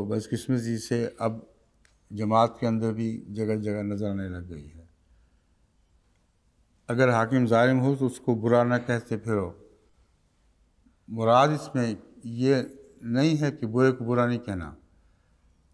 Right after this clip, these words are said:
मुराद ये है कि हर इंसान हाकिम के मुतल्लिक अपना एक नज़रिया बाकियों से अलग रख सकता है और अपने मामले में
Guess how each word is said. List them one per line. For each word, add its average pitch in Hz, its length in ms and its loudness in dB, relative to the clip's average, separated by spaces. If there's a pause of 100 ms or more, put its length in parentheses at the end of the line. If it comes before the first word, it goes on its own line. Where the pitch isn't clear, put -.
(120)
मुराद 117 400 4
ये 131 140 6
है 147 220 2
कि 107 300 -4
हर 143 200 4
इंसान 123 680 0 (840)
हाकिम 131 400 -2
के 127 120 -6
मुतल्लिक 120 560 -2
अपना 123 340 -4
एक 117 160 -4
नज़रिया 113 580 -4 (760)
बाकियों 117 380 -2
से 120 140 -6
अलग 110 280 0
रख 95 140 -4
सकता 92 400 -10
है 80 200 -16 (1400)
और 110 160 -10
अपने 160 340 2
मामले 117 420 4
में 113 260 -4